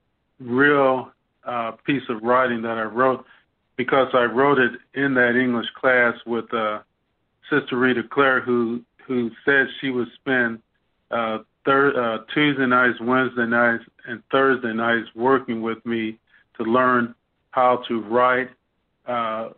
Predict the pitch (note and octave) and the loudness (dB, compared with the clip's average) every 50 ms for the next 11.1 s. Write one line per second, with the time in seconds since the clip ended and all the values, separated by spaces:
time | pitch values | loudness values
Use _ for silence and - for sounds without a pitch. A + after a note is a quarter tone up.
0 | _ _ _ _ _ _ - C3+ B2+ B2 B2+ C3 B2 A2+ A2 G#2+ - _ - C#3 | _ _ _ _ _ _ -14 -8 -2 0 0 0 0 -2 -6 -10 -8 _ 0 2
1 | C#3 C3 B2+ A#2+ A#2+ A#2 A2+ A2+ B2+ B2 A#2+ A#2 A#2+ B2 A#2+ A#2 A2 G#2 - - | 2 2 2 0 -2 -4 -6 -4 -2 -2 -2 -2 -2 -2 -4 -4 -6 -8 -12 -10
2 | - A2+ B2 B2 A2 G2+ F#2+ _ _ _ _ _ _ _ _ _ _ - A2+ G#2 | -4 -2 0 0 0 -2 -6 _ _ _ _ _ _ _ _ _ _ -14 -12 -12
3 | - - C3+ B2 A2+ B2 C3+ C3+ C#3 C3+ - B2+ A#2 A2+ A2+ A2+ A2 - _ _ | -8 -4 -4 -4 0 2 2 2 2 2 0 -2 -2 -2 -2 -4 -6 -10 _ _
4 | _ _ _ _ _ _ _ - C3+ B2+ A#2+ A#2+ A#2 A2+ - - B2 A#2 B2+ C3+ | _ _ _ _ _ _ _ -8 -6 -4 -2 -4 -4 -6 -6 -8 -6 -2 2 4
5 | C#3 C#3+ C#3+ C3+ C3+ B2 B2 A#2 A2+ - A#2 A2 G#2+ G2 _ _ - C#3 C3+ C3 | 4 4 4 2 0 0 0 0 0 -2 -6 -8 -10 -10 _ _ -2 0 2 2
6 | B2+ A#2+ A2+ A2 A2 G#2+ _ _ _ _ _ _ _ _ _ - - C3+ C3 B2 | 0 -2 -4 -8 -12 -14 _ _ _ _ _ _ _ _ _ -6 -2 0 2 2
7 | A#2 A#2 A#2 G#2+ A2 - _ _ _ - C3 A#2+ A#2 A#2 A#2 A2+ A2+ A#2 A2+ - | 2 0 0 -2 -6 -12 _ _ _ -10 -8 -6 -4 -4 -4 -6 -6 -8 -6 -4
8 | - D3 C#3+ C#3 B2+ B2 A#2+ A#2 A2+ A#2 - _ _ _ _ _ _ _ _ _ | -2 0 2 2 2 0 -2 -2 -4 -8 -12 _ _ _ _ _ _ _ _ _
9 | _ _ _ D3 C3+ A#2+ A#2+ A#2 A2+ A#2 C#3 C#3 C#3 - A2+ - - - - D3+ | _ _ _ -6 -4 -2 -2 -2 0 2 2 2 0 -2 -6 -10 -8 -4 0 2
10 | C#3 C3+ C3 B2 A2 B2+ B2+ B2 A#2+ A2+ A2+ G#2 - - - C#3 C3+ - - - | 4 4 2 2 2 2 2 2 2 0 -4 -10 -6 -2 0 0 0 0 -4 -6
11 | A#2 A2 | -8 -8